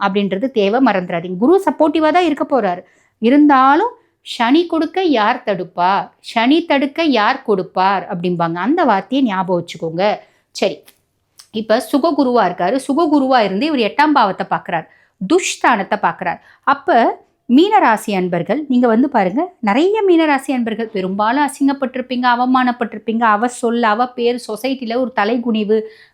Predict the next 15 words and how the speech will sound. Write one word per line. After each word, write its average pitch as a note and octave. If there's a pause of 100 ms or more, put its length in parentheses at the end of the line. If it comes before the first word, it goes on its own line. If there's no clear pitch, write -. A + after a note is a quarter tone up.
(100)
மரியாதையின்மை. A3 (280)
நிறைய F#3+
பேர் C#4
நம்மள C4
வில்ல A#3+
மாதிரி C4
பார்த்தாங்க. B3+ (300)
இந்த F#3
மாதிரி A3+ (120)
பல D#4+
விஷயங்கள் B3+
வந்து G#3
பாத்தீங்கன்னா, G#3+
குரு C#4
வந்து A#3+